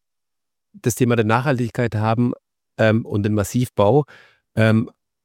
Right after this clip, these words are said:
find ich, muss man auch drüber sprechen, dass, ähm, die Speichermasse, die der Massivbau einfach mitbringt,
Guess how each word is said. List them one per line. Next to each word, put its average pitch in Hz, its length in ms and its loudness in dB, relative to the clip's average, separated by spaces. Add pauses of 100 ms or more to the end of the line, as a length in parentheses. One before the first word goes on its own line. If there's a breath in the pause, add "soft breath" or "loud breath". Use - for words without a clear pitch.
(280)
find 117 240 -2
ich, - 400 2
muss 127 200 2
man 123 120 0
auch 120 200 0
drüber 117 260 2
sprechen, 110 460 -2 (440)
dass, - 360 0 (120)
ähm, 101 320 2 (100)
die 90 100 -2
Speichermasse, 90 840 -4 (240)
die 104 100 -2
der 90 120 0
Massivbau 90 500 -2
einfach 85 340 -6
mitbringt, 110 480 -4